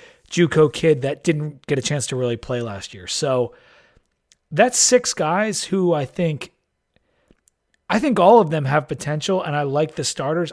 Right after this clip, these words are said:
I'm more concerned about end is the, the long and short of it. Maybe you are looking at the freshmen and Bryant and Wooten and Beatles and, like,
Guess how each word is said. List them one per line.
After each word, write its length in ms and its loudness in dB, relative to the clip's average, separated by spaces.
I'm 240 4
more 180 4
concerned 360 -2
about 180 -2
end 220 -6
is 380 -2
the, 320 -2
the 140 -4
long 260 -2
and 100 -8
short 240 -8
of 80 -10
it. 140 -16
Maybe 380 2
you 340 6
are 140 6
looking 340 0
at 140 -2
the 80 -4
freshmen 520 0
and 160 -8
Bryant 460 -4
and 180 -10
Wooten 240 -4
and 140 -6
Beatles 420 -2
and, 200 -8
like, 280 -10